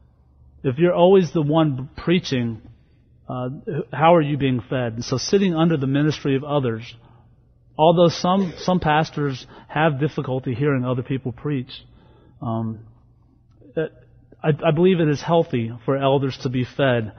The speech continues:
by other elders as well. Yes, there may be leadership evidenced by special gifting for an elder in a p-, uh, specific area, and that elder may provide leadership within the elders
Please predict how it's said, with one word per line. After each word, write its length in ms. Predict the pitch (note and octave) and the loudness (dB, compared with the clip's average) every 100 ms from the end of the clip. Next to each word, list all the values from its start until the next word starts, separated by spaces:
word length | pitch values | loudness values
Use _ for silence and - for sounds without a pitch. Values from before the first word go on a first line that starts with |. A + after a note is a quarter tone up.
| - - - | -20 -10 -2
by 160 | B2+ | 0
other 320 | D3 C#3+ B2+ | 2 2 2
elders 420 | B2+ B2+ A#2+ A#2 A#2+ | 0 0 0 -2 -4
as 160 | A2 | -6
well. 360 | A#2 A2+ A2 A2 - _ _ _ _ _ - - - - _ | -6 -6 -8 -12 -20 _ _ _ _ _ -20 -20 -20 -20 _
Yes, 360 | D3+ F3+ F3+ - | 2 4 4 2
there 140 | F3 F#3 | 0 4
may 160 | G3+ | 4
be 120 | F#3 F3 | 4 2
leadership 520 | D3+ D#3+ D3 C#3+ C3 | 2 2 2 0 0
evidenced 560 | C#3+ C#3 C3 B2+ B2 | 2 2 2 0 -2
by 120 | - A#2+ | -2 -2
special 400 | - D3+ - C3 | 0 -2 0 -2
gifting 480 | A#2+ D#3 - A#2+ | 0 0 0 -4
for 200 | A2+ B2 | -2 -2
an 120 | A#2 B2+ | -2 -2
elder 340 | B2 B2 A#2 | -2 0 -2
in 180 | B2 B2+ | -2 -2
a 100 | B2 | -2
p-, 340 | B2 B2 - | -4 -6 -6
uh, 220 | C#3+ B2 | -2 -2
specific 540 | A#2 - B2 - C3 B2+ | -2 -8 -6 -2 -2 -2
area, 460 | C3 B2 A2 G#2+ G#2 - - - - - - - _ - | 0 0 0 -4 -8 -18 -20 -20 -20 -20 -20 -20 _ 0
and 140 | C#3+ | 4
that 200 | D#3 D#3 | 4 6
elder 300 | D#3+ F3+ E3 | 6 6 6
may 200 | D3+ E3 | 4 4
provide 460 | - C#3+ D3 D3 C3+ | 4 2 4 4 4
leadership 560 | C#3 D3 - D3 C3 | 2 2 2 -2 -2
within 440 | E3+ D#3+ - F3 F#3 | 0 4 4 4 2
the 160 | C#3+ | 4
elders 500 | C3 B2+ A#2+ A#2 - | 4 4 2 -4 -8